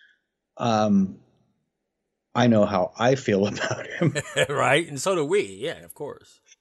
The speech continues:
Speaker 1: But, uh, you know, there have been other teams that have had a value on him. Um, you know, what's Washington gonna do? There's gonna be a lot of teams looking to upgrade the position.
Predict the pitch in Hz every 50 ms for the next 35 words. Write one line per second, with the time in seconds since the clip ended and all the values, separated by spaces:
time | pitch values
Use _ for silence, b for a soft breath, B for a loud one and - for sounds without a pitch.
0 | _ _ _ _ _ _ _ 226 147 131 123 120 131 143 139 131 123 - - -
1 | - - _ - 139 131 120 120 117 110 107 113 - - - - _ _ _ _
2 | _ - 139 120 117 127 143 - 262 262 175 120 127 131 131 127 127 131 120 120
3 | 120 113 113 113 117 120 117 120 - _ - - 110 104 104 101 - 113 107 104
4 | 101 - 110 110 117 104 104 113 147 214 208 127 95 90 80 73 - 67 - -
5 | - B B B B B B B B B B 277 - 131 120 120 113 110 110 107
6 | 107 101 104 - - _ _ _ _ _ _ _ _ _ _ _ _ _ _ _
7 | _ _ _ _ _ _ _ _ _ _ _ _ _ - 120 113 113 110 117 143
8 | 151 - - - 151 160 180 - - - 123 104 - 104 95 90 95 90 87 85
9 | 82 80 78 71 - - - - 117 131 127 - - 185 196 214 196 196 185 123
10 | 104 95 92 104 117 127 131 123 - - 117 104 101 - - - 120 113 110 107
11 | 104 104 101 98 - - - - 131 117 104 110 107 - - 104 101 95 - 101
12 | 104 98 - - 110 101 95 90 92 - - 101 98 - 101 87 - - - -
13 | -